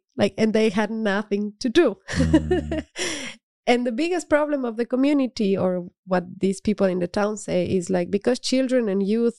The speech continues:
Speaker 1: don't have anything to do, they leave the community, and we are, you know, just losing our town. And we have a lot of places where people can do tourism. We have, uh, a lot of places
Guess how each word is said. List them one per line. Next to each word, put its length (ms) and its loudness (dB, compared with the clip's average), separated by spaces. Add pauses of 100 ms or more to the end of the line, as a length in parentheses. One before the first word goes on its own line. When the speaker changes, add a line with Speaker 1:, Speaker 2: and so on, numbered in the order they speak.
Speaker 1:
don't 240 0
have 160 -2
anything 380 0
to 120 -4
do, 160 2
they 220 0
leave 340 2
the 100 -2
community, 760 0
and 260 0
we 160 2
are, 260 -2 (200)
you 80 0
know, 200 2
just 260 0
losing 360 2
our 100 0
town. 380 -4 (800)
And 160 4
we 140 2
have 200 0
a 60 0
lot 260 -2
of 160 -6
places 460 2
where 140 0
people 260 -4
can 220 0
do 100 0
tourism. 1000 2 (420)
We 140 4
have, 480 -2 (120)
uh, 240 -2
a 100 0
lot 160 4
of 140 -6
places 380 0